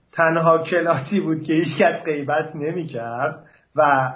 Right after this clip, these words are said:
شاگرده از کلاس‌های دیگه هم می‌اومدن اونجا اضافه کاری می‌کردن و همه می‌شستن کلاس تنظیم خانواده رو می‌کشیدن.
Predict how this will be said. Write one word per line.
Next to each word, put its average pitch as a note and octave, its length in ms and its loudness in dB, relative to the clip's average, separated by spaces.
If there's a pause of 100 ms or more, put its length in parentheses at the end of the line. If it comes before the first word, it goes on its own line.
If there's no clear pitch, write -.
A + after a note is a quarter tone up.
(440)
شاگرده E3 640 2
از G#3 220 4
کلاس‌های F#3 460 0
دیگه G3+ 220 -2
هم A3 100 4
می‌اومدن G#3+ 440 -2
اونجا F3+ 220 -8
اضافه D#3+ 320 -6
کاری D#3 280 -2
می‌کردن A#2+ 580 -8 (880)
و C3+ 300 4 (520)
همه C#3 340 2
می‌شستن D3 680 -2
کلاس C3 220 -6 (120)
تنظیم B2 320 0
خانواده A#2+ 520 -6
رو B2+ 160 0
می‌کشیدن. - 540 -12